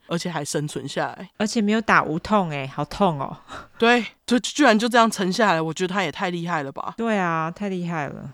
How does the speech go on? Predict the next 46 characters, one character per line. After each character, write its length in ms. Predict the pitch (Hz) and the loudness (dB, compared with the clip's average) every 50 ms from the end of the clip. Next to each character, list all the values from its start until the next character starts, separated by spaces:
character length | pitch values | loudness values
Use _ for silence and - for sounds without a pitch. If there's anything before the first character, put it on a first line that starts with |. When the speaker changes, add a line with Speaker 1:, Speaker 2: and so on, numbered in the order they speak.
| _ | _
Speaker 1:
就 140 | - - 277 | -4 -2 0
又 160 | 233 294 294 | 4 4 4
可 240 | - - - 196 165 | 2 2 0 0 2
怜 120 | 160 147 147 | 2 0 -2
又 160 | 180 208 208 | -2 -2 -2
厉 260 | 196 202 202 175 160 | -4 -4 -6 -6 -4
害， 280 | 160 202 196 160 151 156 | 0 2 2 2 2 0
但 160 | - 220 220 | -2 -2 0
是 160 | 202 240 220 - - _ _ | 0 -2 -2 -2 -6 _ _
我 100 | - 170 | -8 -4
是 100 | 170 269 | -2 -2
希 140 | 262 - 233 | 0 4 6
望 160 | 220 226 240 | 6 6 6
灰 180 | 226 - 202 214 | 6 2 0 0
丑 160 | - - 190 | 2 2 2
有 140 | 165 151 147 | 2 0 0
给 160 | - 151 135 | -4 -6 -6
他 180 | - 165 156 160 | -2 -2 -2 -2
止 180 | 160 - 147 | -4 -6 -10
痛 280 | 135 - 185 170 156 165 | -8 -6 -6 -4 -2 -2
药 140 | 180 156 143 | -2 -2 -2
啊， 140 | - - - | -4 -6 -6
不 120 | - 220 | -2 -2
然 180 | 196 156 147 156 | -2 -2 -2 -6
真 140 | - 202 | -4 -4
的 160 | 202 180 165 - _ _ _ _ _ | -2 -2 -4 -6 _ _ _ _ _
太 200 | - - 285 - | -4 -4 -4 -4
可 240 | - - - 175 160 | -4 -2 -2 -2 0
怜 200 | 151 143 139 139 | -2 -4 -6 -8
了 80 | 147 | -8
吧。 340 | 143 160 135 110 135 - _ _ - | -4 -4 -4 -4 -6 -12 _ _ -14
Speaker 2:
我 160 | - 151 143 202 _ - | -12 -12 -12 -12 _ -16
猜 180 | - - 165 156 | -10 -8 -8 -8
应 80 | 156 | -8
该 120 | 151 156 156 | -8 -10 -10
是 120 | - 147 | -10 -12
没 180 | 139 131 - - | -14 -14 -14 -16
有。 100 | - - - - - | -16 -16 -18 -16 -12
Speaker 1:
我 100 | - 147 | -8 -6
希 200 | - - 165 175 | -6 -4 -2 0
望 140 | 180 180 170 | 2 2 0
有 120 | 151 - | -2 -4
啦。 120 | - - - 180 | -8 -8 -6 -2
那 140 | 180 185 175 | -2 -2 -2
总 280 | - - 170 156 151 | 0 0 0 0 0
之， 380 | 151 - - - 165 165 170 | -4 -6 -6 -6 -6 -8 -8